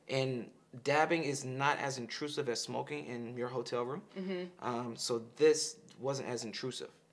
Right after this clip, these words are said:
Speaker 2: Right.
Speaker 1: Um, and it's highly, I mean, if you, if you have access to concentrates, high quality concentrates, I mean, you, I mean, a gram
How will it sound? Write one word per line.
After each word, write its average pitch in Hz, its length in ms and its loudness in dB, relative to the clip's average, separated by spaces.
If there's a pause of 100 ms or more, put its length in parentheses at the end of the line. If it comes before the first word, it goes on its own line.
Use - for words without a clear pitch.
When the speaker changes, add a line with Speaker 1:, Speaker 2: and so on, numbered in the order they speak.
Speaker 2:
Right. 165 360 -2 (220)
Speaker 1:
Um, 110 360 0
and 156 120 4
it's 147 120 2
highly, 143 480 0
I 123 40 -4
mean, 127 180 -2
if 127 100 -6
you, 120 80 -6 (200)
if 131 180 -2
you 151 80 2
have 143 160 4
access 135 380 2
to 107 100 -6
concentrates, 139 680 -2 (200)
high 123 200 0
quality 135 320 4
concentrates, 143 640 -2 (500)
I - 60 -6
mean, 123 340 -2
you, 147 280 -4 (200)
I - 80 -8
mean, 123 140 0
a 113 40 -2
gram 120 540 0